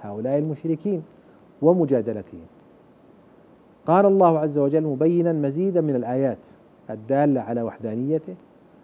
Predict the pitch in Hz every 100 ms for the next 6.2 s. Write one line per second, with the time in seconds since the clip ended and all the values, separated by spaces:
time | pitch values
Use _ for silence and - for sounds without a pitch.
0 | _ - 226 233 220 202 190 - 180 175
1 | 156 147 151 135 131 127 156 175 185 202
2 | 208 - - - - _ _ - 165 208
3 | 196 170 - 156 151 135 123 123 113 95
4 | - - - - _ - - - 196 233
5 | 202 180 151 - 180 170 160 202 202 214
6 | 254